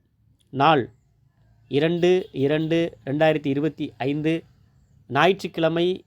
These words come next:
காலை மிகச்சரியாக பத்து மணி, பழைய பேருந்து நிலையம் அருகிலுள்ள பெசன்ட் அரங்கத்தில்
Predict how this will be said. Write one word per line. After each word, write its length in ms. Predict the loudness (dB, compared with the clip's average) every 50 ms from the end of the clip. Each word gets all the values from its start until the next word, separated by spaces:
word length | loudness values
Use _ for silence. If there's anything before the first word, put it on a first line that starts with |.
| _ _ _
காலை 460 | -2 2 4 4 4 4 2 0 -2 -4
மிகச்சரியாக 880 | -4 -2 -2 -2 -2 -2 0 2 2 2 2 2 2 0 -2 -2 -4 -6
பத்து 260 | -8 -8 -6 -6 -4
மணி, 340 | -4 -2 -2 -2 -2 -4 -8 _ _ _ _ _ _ _ _ _ _ _ _ _ _ _ _ _ _ _ _
பழைய 260 | _ 2 4 4 4 4
பேருந்து 300 | 4 2 2 2 2 0
நிலையம் 280 | 0 0 0 0 -2 -4
அருகிலுள்ள 680 | -4 -2 -2 0 2 2 2 2 2 2 2 0 -4 _ _ _ _ _ _ _ _ _ _ _ _ _ _
பெசன்ட் 300 | -4 0 2 0 0 0
அரங்கத்தில் 640 | 0 0 0 2 0 0 -2 -2 -2 -4 -4 -6